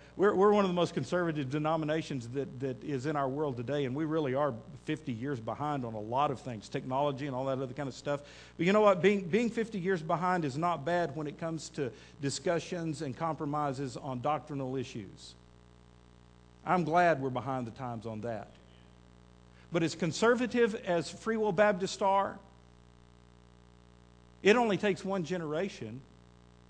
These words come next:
maybe two generations,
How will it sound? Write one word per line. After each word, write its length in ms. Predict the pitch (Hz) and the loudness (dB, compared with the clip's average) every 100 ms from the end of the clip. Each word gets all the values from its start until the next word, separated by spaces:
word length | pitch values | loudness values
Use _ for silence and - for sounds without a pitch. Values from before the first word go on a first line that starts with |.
| 60 60 60 60 - - - - - - - - | -20 -20 -20 -20 -20 -20 -20 -20 -20 -20 -20 -10
maybe 340 | - 180 240 196 | 2 4 4 2
two 260 | - 240 | -2 -2
generations, 960 | 202 170 143 117 104 92 110 156 - - | -2 -2 -4 -4 -6 -8 -10 -10 -12 -16